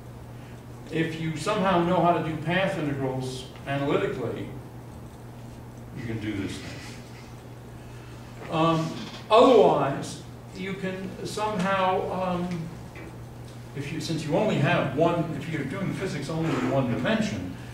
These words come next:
you can break up this Q of t, uh, into, you know, n steps. N can be a hundred, a thousand, let it be a parameter in a program.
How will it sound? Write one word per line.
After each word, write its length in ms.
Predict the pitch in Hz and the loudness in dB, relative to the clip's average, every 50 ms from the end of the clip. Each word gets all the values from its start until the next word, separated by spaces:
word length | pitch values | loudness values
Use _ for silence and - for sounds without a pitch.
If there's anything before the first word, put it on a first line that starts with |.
| - - - | -12 -12 -8
you 120 | 147 151 - | -6 -6 -2
can 180 | 147 127 - | 0 0 2
break 300 | - 143 156 170 170 160 | 6 8 8 8 8 6
up 240 | 156 143 - - - | 4 2 0 -2 -4
this 240 | 123 127 120 - - - | -4 -4 -4 -4 -4 -6
Q 260 | - 170 170 151 131 | -2 0 2 2 2
of 180 | 123 - - - | 0 -2 -4 -4
t, 440 | - 180 190 180 147 123 120 - - - - - - - - - - - - - - - - - - - | -2 -2 0 0 0 -2 -2 -4 -6 -8 -10 -10 -12 -12 -12 -14 -14 -14 -14 -14 -16 -16 -16 -16 -12 -8
uh, 1000 | 139 135 131 131 131 127 127 127 123 123 127 123 120 120 120 120 117 117 117 117 - - | -4 -2 0 0 0 2 2 2 0 0 0 0 -2 -2 -2 -4 -4 -4 -4 -4 -4 -4
into, 640 | 131 139 143 147 143 139 135 131 127 127 123 123 123 131 | -2 -2 -2 -2 -2 -2 -2 -2 0 0 0 0 0 -2
you 80 | 135 120 | -2 -2
know, 240 | 104 104 - - - | -2 -4 -4 -4 -2
n 260 | - 147 143 143 127 | -2 0 0 2 0
steps. 640 | 120 - - - 180 185 180 - - - - - - 123 | 0 0 0 4 6 6 6 4 2 -2 -6 -6 -6 -6
N 220 | - 120 127 135 127 | -6 -6 -4 -4 -4
can 100 | 123 120 117 | -6 -6 -4
be 60 | 117 | -4
a 120 | 120 117 - | -4 -4 -2
hundred, 520 | 127 127 127 123 123 123 123 123 123 123 | -2 -2 -2 0 0 2 2 2 2 0
a 60 | 120 - | -2 -2
thousand, 520 | - 123 117 117 117 117 113 117 117 110 | -2 0 0 2 2 0 0 -2 -2 0
let 140 | 113 117 113 | 2 2 0
it 100 | 113 - | 0 -4
be 120 | 113 113 | -4 -4
a 60 | 113 | -4
parameter 640 | 117 - 120 120 120 131 147 156 - - 117 113 117 113 | -4 -4 -4 -2 0 0 0 0 0 0 0 0 0 -2
in 60 | 113 | -4
a 680 | 113 117 120 - - - - - - - - - - | -6 -6 -8 -10 -10 -10 -12 -12 -12 -14 -14 -12 -6
program. 460 | - 151 165 180 170 127 107 101 98 | -2 0 0 2 0 0 -2 -2 -4